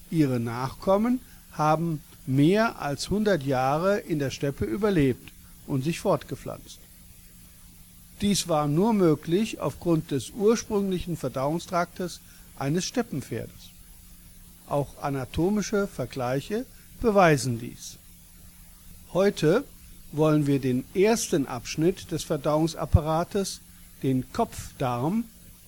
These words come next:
bestehend aus Maul und Schlund, besprechen. Die ideale Fresshaltung des Pferdes.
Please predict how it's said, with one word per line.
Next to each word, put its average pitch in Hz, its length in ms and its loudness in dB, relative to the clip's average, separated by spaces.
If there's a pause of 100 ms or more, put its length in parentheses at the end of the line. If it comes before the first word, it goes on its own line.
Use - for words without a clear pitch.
bestehend 156 440 2
aus - 260 -8
Maul 151 640 4
und 131 240 -2
Schlund, 156 520 0
besprechen. 143 560 -6 (1600)
Die 131 380 -2 (160)
ideale 208 800 2
Fresshaltung 165 880 0
des 160 160 -4
Pferdes. 120 500 -6